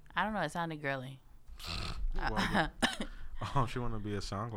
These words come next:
Speaker 2: rapper. I mean, everybody could be a SoundCloud
Speaker 1: Oh,
Speaker 2: rapper,
Speaker 1: yeah,
Speaker 2: I
Speaker 1: they said
Speaker 2: guess.
Speaker 1: SoundCloud rapper. I don't know. Yeah, it could be anybody. Anyways, you get, get a,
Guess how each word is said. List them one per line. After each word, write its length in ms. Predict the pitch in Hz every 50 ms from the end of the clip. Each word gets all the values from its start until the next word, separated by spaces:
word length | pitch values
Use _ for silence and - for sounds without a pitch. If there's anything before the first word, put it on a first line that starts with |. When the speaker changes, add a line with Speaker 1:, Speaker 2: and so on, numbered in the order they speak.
| 90 92 92
Speaker 2:
rapper. 180 | 95 90 95
I 40 | 123
mean, 100 | 143 127 110
everybody 300 | 117 117 101 92 87 87
could 100 | 90 87
be 80 | 85 80
a 20 |
SoundCloud 460 | 80 - - 80 82 82 - 82 85 151
Speaker 1:
Oh, 140 | 156 151
Speaker 2:
rapper, 120 | 156 151 151
Speaker 1:
yeah, 180 | 151 156 156 151
Speaker 2:
I 20 |
Speaker 1:
they 120 | 143 139 143
said 180 | 143 160 139
Speaker 2:
guess. 80 | - -
Speaker 1:
SoundCloud 500 | 156 139 139 139 139 - 135 120 110 104
rapper. 500 | 107 107 107 - - 104 101 104 123 127 - - - - - - - -
I 120 | 131 185 240
don't 180 | 269 254 240
know. 400 | 247 247 202 139 123 123 131 135 - - - - -
Yeah, 360 | 165 185 180 175 139 120 123
it 80 | 135 -
could 100 | 180 160
be 120 | 160 139
anybody. 460 | 127 127 117 98 98 - - - - - - - - - - - - - - - -
Anyways, 540 | 240 262 247 214 170 147 143 143 147 - - - - -
you 320 | 165 170 202 247 269 277 - - - - - -
get, 320 | 208 240 285 - - - - - - - - - - - - - - - - 165
get 200 | 185 190 233 262
a, 240 | 262 269 262 240